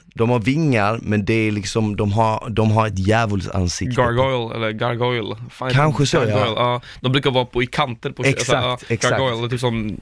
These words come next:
Speaker 2: vampyränglar, typ,
Speaker 1: Precis,
Speaker 2: ja,
Speaker 1: precis, precis.
Speaker 2: hundar, typ, som, som, som.
Speaker 1: Massa sånt i, i London.
Speaker 2: Mm.
Speaker 1: Men du, du har också varit väldigt mycket i L A,
Speaker 2: Ja,
Speaker 1: eller hur?
Speaker 2: L A,
Speaker 1: Har,
Speaker 2: ja.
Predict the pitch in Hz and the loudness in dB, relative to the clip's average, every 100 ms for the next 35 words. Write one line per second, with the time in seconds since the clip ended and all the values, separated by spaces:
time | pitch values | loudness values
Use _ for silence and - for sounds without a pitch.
0 | - - 120 123 123 147 139 117 110 110 | -12 -8 -2 0 0 0 0 0 -2 -2
1 | - 120 113 120 135 113 - 117 110 117 | 0 0 0 0 -2 -4 0 2 2 2
2 | 98 113 107 110 95 - 101 101 98 135 | 2 2 2 2 0 -2 -2 0 2 4
3 | 110 117 135 107 104 98 - 98 104 120 | 4 0 -2 -4 -6 -6 -6 0 2 4
4 | 131 113 101 104 87 - 104 101 98 98 | 0 -2 0 0 -2 -2 0 2 2 0
5 | 90 101 107 98 82 80 - - - - | 0 2 4 2 0 -4 -6 -8 -14 -4
6 | 110 107 113 - 127 147 202 - 233 180 | -2 0 -2 -2 0 0 0 -2 -2 0
7 | 185 170 156 160 - 127 120 123 123 85 | 0 2 2 2 0 2 2 2 0 -2
8 | - - - - 117 110 - - - 127 | -8 -20 -8 0 2 0 -4 -12 -2 0
9 | 135 123 | 0 -2